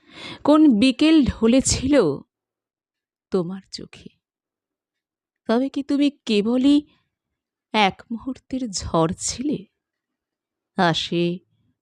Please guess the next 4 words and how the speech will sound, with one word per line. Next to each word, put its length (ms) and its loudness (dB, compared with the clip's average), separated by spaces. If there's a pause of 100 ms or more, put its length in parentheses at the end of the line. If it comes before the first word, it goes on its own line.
(140)
উড়িয়ে 320 -2
নিয়ে 240 -4
যায়, 280 -14 (1300)
ফিরে 300 0